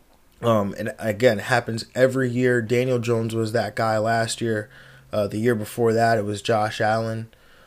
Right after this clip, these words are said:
Um, you know, so it's gonna happen, and especially when you have so many quarterbacks taken in the first round, as you are expected to have here, um, yeah, tho-, those guys tend to fall un-,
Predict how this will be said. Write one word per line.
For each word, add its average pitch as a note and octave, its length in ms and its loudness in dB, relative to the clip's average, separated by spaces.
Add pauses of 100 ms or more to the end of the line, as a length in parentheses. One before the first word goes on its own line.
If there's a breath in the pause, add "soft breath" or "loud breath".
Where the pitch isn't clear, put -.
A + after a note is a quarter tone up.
(160 soft breath)
Um, G2+ 440 -4 (720)
you B2+ 80 -4
know, G2+ 300 0
so A2+ 220 2
it's A2 300 -2
gonna A#2+ 260 2
happen, A2 680 -4
and G2+ 480 -10
especially A#2+ 440 2
when A2+ 120 -2
you A2+ 80 -4
have G#2+ 240 -6
so A#2+ 240 0
many A2 220 -2
quarterbacks A2 840 0 (340 soft breath)
taken B2+ 340 2
in A2+ 100 -2
the A2 60 -4
first G#2+ 420 -6
round, G#2 380 -4 (340 loud breath)
as G#2+ 220 -2
you A2 220 -2
are A2+ 200 -4
expected A#2+ 440 -2
to A#2 60 -8
have G#2+ 280 -2
here, A#2 460 0 (500 soft breath)
um, G2+ 440 -2 (1200)
yeah, A#2 260 2
tho-, G#2+ 180 2
those A2+ 320 -2
guys A2+ 340 4
tend A#2 300 -2
to - 100 -10
fall A#2 340 2
un-, A2 300 -4